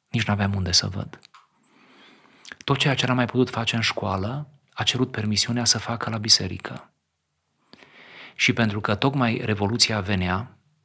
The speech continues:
scăpam de comunism și apăreau primele scrieri, primele cărți la Liber. Ea ne citea din Lumini peste veacuri,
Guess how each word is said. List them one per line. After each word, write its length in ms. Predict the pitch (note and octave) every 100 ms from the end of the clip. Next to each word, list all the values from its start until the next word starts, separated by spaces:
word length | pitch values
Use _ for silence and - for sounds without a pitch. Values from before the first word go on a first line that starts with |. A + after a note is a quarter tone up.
| _ _ _ _ -
scăpam 440 | - - - A2
de 100 | A#2+
comunism 560 | A2 G#2 G2 F#2+ F2 -
și 140 | - -
apăreau 360 | G2+ G2+ A2+
primele 520 | G#2 D3 C#3 G2+ G2 - -
scrieri, 540 | - C#3+ - A2+ F#2
primele 340 | F2 A#2 A2+ G2
cărți 460 | - G2+ F2 -
la 80 | F2+
Liber. 500 | F#2 G#2+ F2 E2+ - _ _ _ _ _ _ _ _ _ - - - -
Ea 180 | - A#2+
ne 100 | B2+
citea 600 | A2+ - - A2 G#2 A2 -
din 320 | G#2+ G#2 G#2+ A2
Lumini 320 | G#2+ A2 A2+
peste 280 | G2+ - G#2+
veacuri, 540 | G2 F2+ F#2 G#2+ -